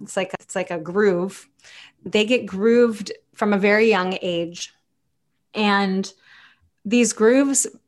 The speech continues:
they're created for a reason. They're created to protect us. And so when we start to think about doing something like running a meeting for our employees,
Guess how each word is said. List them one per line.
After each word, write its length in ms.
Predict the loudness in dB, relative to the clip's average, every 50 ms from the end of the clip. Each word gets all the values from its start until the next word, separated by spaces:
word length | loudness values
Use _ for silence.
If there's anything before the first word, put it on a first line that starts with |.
| _ _ _ _ _ _ _
they're 280 | -6 -2 0 0 0 -2
created 400 | -2 0 0 2 2 0 -2 -4
for 160 | -2 -2 -2
a 40 | 0
reason. 320 | 0 -2 -2 -2 -4 -6
They're 120 | -6 -8 -6
created 320 | -4 -4 -2 -2 -2 -2
to 100 | -4 -6
protect 380 | -8 -10 -8 -6 -6 -6 -6 -12
us. 320 | -12 -10 -12 -12 -12 -14 -16 _ _ _ -20 -20 -20 -20 -20 -20 _ _ _ -4
And 220 | -2 -2 0 -2
so 720 | -2 0 0 2 2 2 2 2 2 0 -2 -4 -6 -10 _ _ _
when 540 | -8 -6 -2 0 0 0 2 0 0 0 0
we 640 | 0 0 -2 -2 -2 0 0 -2 -2 -4 -6 -10 _ _ _ _ _ _ _ _
start 420 | -12 -8 -6 -4 -2 -2 -2 -2
to 100 | -4 -6
think 260 | -4 -2 -2 -2 -2 -2
about 300 | 0 0 0 0 -2 -2
doing 260 | -4 -2 -2 -4 -4
something 320 | -4 -4 -4 -4 -4 -2
like 180 | -2 -4 -4 -4
running 380 | -4 -2 -2 -2 -2 -2 -2 -4
a 40 | -4
meeting 760 | -2 0 0 2 2 2 0 0 -2 -4 -6 -6 -6 -8 -10 _ _ _ _ _ _ _ _ _ _ _ _ _ _ _
for 400 | _ -2 2 2 4 4 4 2
our 180 | 2 2 0 0
employees, 1000 | 0 -2 -2 0 0 0 2 2 2 0 0 -2 -2 -4 -4 -4 -6 -8 -8